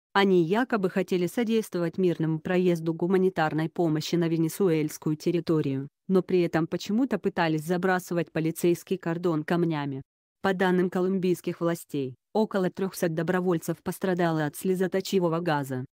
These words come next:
За этой картиной насилия со стороны венесуэльских военных, кроме самого Гуайдо,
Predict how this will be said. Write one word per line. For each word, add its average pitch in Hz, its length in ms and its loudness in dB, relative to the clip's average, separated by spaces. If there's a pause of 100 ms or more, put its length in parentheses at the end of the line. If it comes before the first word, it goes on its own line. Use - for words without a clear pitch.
(500)
За 170 160 0
этой 180 280 2
картиной 180 500 0
насилия 170 500 0
со 190 140 -6
стороны 240 480 0
венесуэльских 175 1000 0
военных, 180 580 0 (200)
кроме 190 360 4
самого 190 400 0
Гуайдо, 175 480 2